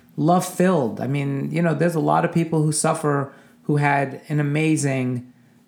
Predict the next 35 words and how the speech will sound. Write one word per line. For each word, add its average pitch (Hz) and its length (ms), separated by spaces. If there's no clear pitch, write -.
you 143 100
know, 143 160
experience 139 560
growing 135 360
up. 147 160
And 147 120
there's 156 200
a 160 40
lot 170 160
of 170 60
people 165 460
who 156 440
aren't 190 360
suffering 139 720
who 151 140
had 147 320
some 147 200
real 156 160
difficult 143 500
challenges. 131 800
But 147 400
being 190 240
able 170 200
to 143 80
see 190 360
that 117 400
from 147 280
the 139 60
vantage 147 580
point 135 320
of 120 160
where 131 200
they're 127 140
coming 135 400
from, 170 560